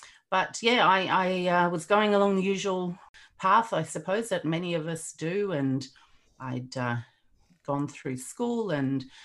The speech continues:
encouraged to go to university. I'd met my wonderful husband and got married.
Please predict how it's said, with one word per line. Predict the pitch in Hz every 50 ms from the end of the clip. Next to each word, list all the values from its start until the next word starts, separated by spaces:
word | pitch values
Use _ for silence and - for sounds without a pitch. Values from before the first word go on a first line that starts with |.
| - _ _ -
encouraged | 135 131 - 156 143 151 139 - - -
to | 139
go | 135 139 139 139
to | 135 135 - - 139 131
university. | 127 127 127 151 156 156 143 156 180 185 180 180 - - 170 - - 190 180 180 180 180 165
I'd | 127 123 123 123 - - - - - - - _ -
met | 151 - -
my | 139 127 127
wonderful | 131 135 135 135 127 - 123 120
husband | 120 - 196 214 220 - - - 226 226 220 220 220 208 196
and | 170 127 101 123 123 127 127 123 120 123 123 120 - - -
got | - - - -
married. | 147 170 190 190 196 202 208 202 202 202 180